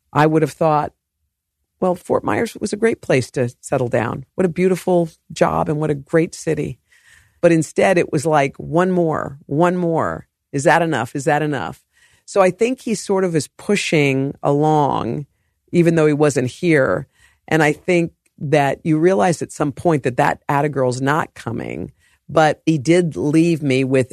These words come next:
an incredible work ethic, an incredible kind of not expecting,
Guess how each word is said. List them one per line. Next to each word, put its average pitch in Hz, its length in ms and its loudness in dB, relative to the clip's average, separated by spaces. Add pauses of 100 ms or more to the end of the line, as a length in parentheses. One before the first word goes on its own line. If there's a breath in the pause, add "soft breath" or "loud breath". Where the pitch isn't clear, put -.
an 139 120 0
incredible 143 800 0
work 131 320 -2
ethic, - 560 -4 (580 soft breath)
an 156 140 2
incredible 156 920 0
kind 147 380 0
of 127 380 0 (160)
not 160 280 4
expecting, 170 960 -2